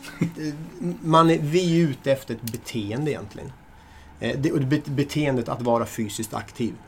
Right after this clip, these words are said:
Eh, för det är en, en, det, det är idag blivit en bristvara, någonting som försvinner. Eh, så att, att physical literacy är ett, ett holistiskt, en holistisk modell för att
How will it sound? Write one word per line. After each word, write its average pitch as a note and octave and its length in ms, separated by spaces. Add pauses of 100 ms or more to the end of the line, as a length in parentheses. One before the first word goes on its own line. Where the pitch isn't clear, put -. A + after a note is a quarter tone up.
(840)
Eh, A2 540
för - 140
det B2+ 140
är A#2 100
en, A#2 160
en, B2 220
det, C3+ 120
det C3+ 200
är C3 100
idag C3+ 260
blivit A2+ 240
en G#2+ 60
bristvara, G#2+ 400
någonting A2+ 220
som A2 140
försvinner. A2 520 (720)
Eh, A#2 380 (420)
så - 140
att, C3 140
att - 240 (340)
physical D#3 340
literacy C3+ 320
är C3 40
ett, B2+ 140
ett C#3 120
holistiskt, C#3 680 (420)
en C3+ 220
holistisk C#3+ 680
modell B2 460 (280)
för A2 300
att G#2 420